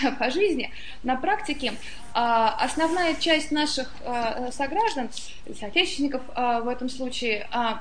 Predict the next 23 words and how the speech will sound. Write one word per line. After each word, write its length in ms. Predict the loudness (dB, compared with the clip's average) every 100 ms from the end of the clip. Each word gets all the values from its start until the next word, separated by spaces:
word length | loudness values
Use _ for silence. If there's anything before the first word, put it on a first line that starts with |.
| -6 -4
всё-таки 420 | -4 -2 0 0
больше 320 | 0 -2 -2
всего 240 | -2 -2
доверяет 440 | -2 0 4 4 2
пока 220 | -2 0 2
ещё 260 | 2 -2
столице, 600 | -2 -2 -4 -4 -6 -6 -4
Лиссабону. 600 | -4 -2 -2 -2 -4 -6 -10 -10 -8
Ну, 80 | -4
по 120 | -2
одной 160 | 0 0
простой 300 | 0 -4 -4
причине, 480 | -4 -4 -2 0 0
всё-таки, 380 | -2 -4 -2 0
э, 100 | -2 -4 -2 -2 -2
да, 120 | -2
Лиссабон 480 | -2 -2 0 0 -2 -6 -8 -8 -8 -8 -2
бо-, 260 | -2 0
больше 280 | -2 0 -2
известен, 360 | -2 -2 -2 -4
чем 80 | -4
другие 400 | -2 -2 -2 -2
регионы. 340 | -2 -4 -4